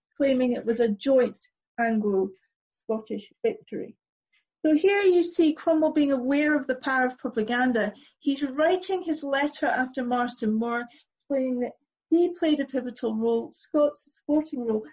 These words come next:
But interestingly, he sends a letter, uh, you know, almost immediately straight down to London to get printed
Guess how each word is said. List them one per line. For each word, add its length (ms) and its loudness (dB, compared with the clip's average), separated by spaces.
But 100 -12
interestingly, 640 -4
he 120 -6
sends 400 0
a 40 -10
letter, 460 -2
uh, 100 0
you 180 2
know, 80 2
almost 400 2
immediately 800 0
straight 460 -2
down 240 -2
to 120 -10
London 360 -2
to 80 -14
get 200 -4
printed 540 -4